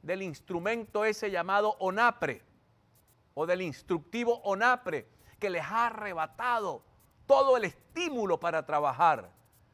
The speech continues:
Va a traer usted profesionales del exterior. ¿Cuánto les va a pagar? ¿Por cuánto te va a trabajar un profesor de primer nivel de una buena universidad del mundo para venirse a Venezuela? ¿Cuánto te va a cobrar,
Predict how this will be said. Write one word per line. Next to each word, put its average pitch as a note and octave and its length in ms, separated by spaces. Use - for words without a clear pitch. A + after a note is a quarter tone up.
Va C#4+ 160
a - 100
traer C#4+ 360
usted C#4 360
profesionales A#3 760
del G3+ 160
exterior. D3+ 560
¿Cuánto C#4+ 460
les G3+ 160
va G#3 100
a G#3 80
pagar? C#3+ 460
¿Por A3 180
cuánto D4 340
te C#4+ 100
va C4 180
a C4 80
trabajar G#3+ 460
un F#3+ 140
profesor G#3+ 600
de G#3+ 120
primer F3+ 400
nivel F#3+ 360
de F3+ 80
una G3+ 260
buena G3 420
universidad E3 600
del F3 200
mundo F3+ 500
para F3+ 220
venirse F3 380
a G3 40
Venezuela? D3 640
¿Cuánto C4+ 420
te A#3 100
va G#3+ 140
a G#3+ 80
cobrar, D3+ 580